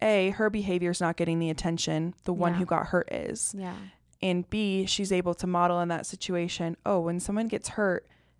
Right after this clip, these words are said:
Speaker 2: We
Speaker 1: it
Speaker 2: oh,
Speaker 1: affects
Speaker 2: yeah.
Speaker 1: them. And I need to check in."
Speaker 2: Mm-hmm.
Speaker 1: And so instead of being like, and I never will be like, "Oh, go apologize, go say you're sorry." I'll
Speaker 2: Yeah.
Speaker 1: say, "What can we do to make him feel better?
Speaker 2: Yeah.
Speaker 1: Do you wanna check in on him and see what we should do to make him feel better?" And, like,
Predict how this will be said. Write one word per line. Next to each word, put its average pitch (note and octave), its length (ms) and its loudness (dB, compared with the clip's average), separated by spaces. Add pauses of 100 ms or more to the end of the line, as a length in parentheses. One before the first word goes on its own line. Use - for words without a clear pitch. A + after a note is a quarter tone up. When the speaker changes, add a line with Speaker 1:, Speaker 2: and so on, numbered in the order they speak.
Speaker 2:
We F3 340 -12
Speaker 1:
it G3 160 4
Speaker 2:
oh, F3+ 60 4
Speaker 1:
affects G3 540 0
Speaker 2:
yeah. G3+ 60 -4
Speaker 1:
them. - 280 -6 (440)
And G3 200 4
I G3 100 4
need G3+ 200 2
to F#3+ 60 2
check F3+ 320 -2
in." G#3+ 380 -4
Speaker 2:
Mm-hmm. F#3 400 -8
Speaker 1:
And G3 160 2
so G3+ 160 4
instead G3 380 4
of G3 100 6
being F#3+ 240 2
like, F3 340 -2 (180)
and F#3+ 120 2
I F3+ 120 4
never F3+ 280 6
will F3 120 4
be F3 100 2
like, E3+ 260 -2
"Oh, E3+ 100 8
go - 200 2
apologize, A3+ 560 6
go - 100 -2
say - 160 -2
you're G#3 120 0
sorry." A#3 280 4
I'll F#3 100 4
Speaker 2:
Yeah. - 40 6
Speaker 1:
say, F3+ 180 0
"What A3 280 -2
can E4+ 120 -4
we G4 160 -4
do A3 220 -4
to A3 80 -4
make G3+ 240 -6
him F#3+ 80 -8
feel - 320 -12
better? - 280 -10
Speaker 2:
Yeah. F3+ 280 -6 (280)
Speaker 1:
Do A#3 60 -6
you A3+ 60 0
wanna C4+ 200 4
check C#4+ 280 -2
in G3+ 100 -2
on A3 160 -2
him A#3 140 -2
and G#3+ 180 -2
see G3 200 -6
what G3 140 -2
we G3+ 120 -6
should G3+ 220 -6
do G3 120 -2
to F#3+ 60 -4
make F#3+ 140 -4
him G3 80 -6
feel - 180 -6
better?" G#3 220 -4
And, F#3+ 240 -4
like, F3+ 140 -4